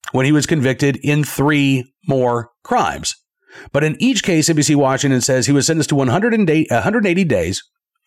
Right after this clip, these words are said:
with all of his sentence suspended. On February eleventh of this year, a judge held a probation revocation hearing and determined that Agee was in violation of his probation. But once again, Agee avoided prison.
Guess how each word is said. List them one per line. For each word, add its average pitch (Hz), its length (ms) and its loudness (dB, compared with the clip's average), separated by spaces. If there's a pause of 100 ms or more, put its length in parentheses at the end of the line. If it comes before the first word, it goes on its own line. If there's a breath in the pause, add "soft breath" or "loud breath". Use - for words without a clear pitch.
(600)
with 311 220 0
all 294 580 2 (300)
of 127 100 -2
his 131 160 0
sentence 104 380 -4 (120)
suspended. - 520 -4 (720 loud breath)
On 170 120 -2
February 240 420 0
eleventh 214 380 0
of 147 100 -2
this 110 220 0
year, 110 140 0
a 127 100 0
judge 151 260 0
held 156 160 0
a 139 40 0
probation 143 440 0
revocation 156 580 0
hearing 82 440 -4 (840 loud breath)
and 151 80 -4
determined 185 300 0
that 170 80 2
Agee 175 300 2
was 185 500 2
in 170 140 2
violation 170 480 2
of - 20 2
his 139 80 0
probation. 139 800 0 (580)
But 143 80 0
once 190 180 0
again, 208 540 0
Agee 147 420 0
avoided 123 540 0
prison. 190 420 0